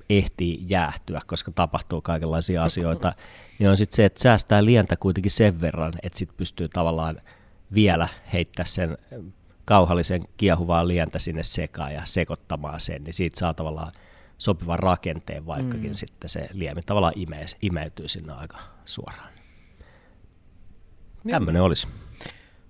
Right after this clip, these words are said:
Speaker 2: Toi kuulostaa hyvältä, tai itse asiassa on hyvää, tiedän, koska
Speaker 1: Mm.
Speaker 2: söin sitä silloin.
Speaker 1: Kyllä.
Speaker 2: Joo, aikoinaan, joo. Verdi, ei pöllempää, ajattele. Säveltelijä
Speaker 1: Kyllä.
Speaker 2: teki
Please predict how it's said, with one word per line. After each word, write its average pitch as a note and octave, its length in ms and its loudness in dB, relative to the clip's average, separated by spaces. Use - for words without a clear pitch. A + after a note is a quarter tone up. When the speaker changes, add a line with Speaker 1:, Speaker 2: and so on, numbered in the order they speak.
Speaker 2:
Toi C#3+ 180 -2
kuulostaa G#2+ 400 -8
hyvältä, A2 440 -4
tai A2 200 -4
itse G2 260 -6
asiassa G2+ 240 -8
on A2+ 300 2
hyvää, E2+ 320 -2
tiedän, G2 420 -6
koska G2 280 -6
Speaker 1:
Mm. A#2 60 2
Speaker 2:
söin A2 220 0
sitä G#2+ 240 -10
silloin. F#2 320 -10
Speaker 1:
Kyllä. F2 240 2
Speaker 2:
Joo, G2 340 -10
aikoinaan, G2 680 -12
joo. G2 260 -10
Verdi, A2+ 460 2
ei B2 160 -6
pöllempää, G2+ 640 -6
ajattele. - 460 -12
Säveltelijä A2+ 680 -2
Speaker 1:
Kyllä. A2 100 -8
Speaker 2:
teki A2+ 340 -10